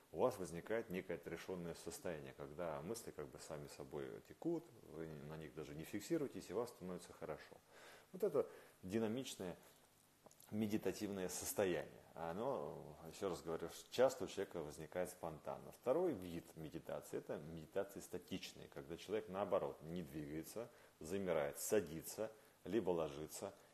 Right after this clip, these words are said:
и, закрывая глаза, начинает выполнять определенные, а,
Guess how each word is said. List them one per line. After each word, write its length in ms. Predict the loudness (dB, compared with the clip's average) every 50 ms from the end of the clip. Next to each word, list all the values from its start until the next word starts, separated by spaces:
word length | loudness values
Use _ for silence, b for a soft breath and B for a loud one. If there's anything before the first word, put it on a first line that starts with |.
| B B -20 _ _ 0
и, 280 | 2 2 2 2 0 -2 -8 -16 -20 -18 -16 -14 -12 -8
закрывая 480 | -8 -8 -2 2 4 4 6 6 4 4
глаза, 420 | 2 0 0 2 2 0 0 0
начинает 560 | -2 -4 -4 -6 -6 -4 0 0 0 0 0
выполнять 560 | -4 -4 -2 0 0 0 0 0 -2 -2 -4
определенные, 920 | -6 -8 -6 -6 -6 -6 -4 -6 -4 -2 -2 -2 -2 -2 -4 -6 -6 -8 -12 B B B B B B B -16 -12
а, 440 | -8 -6 -4 -4 -4 -4 -6 -6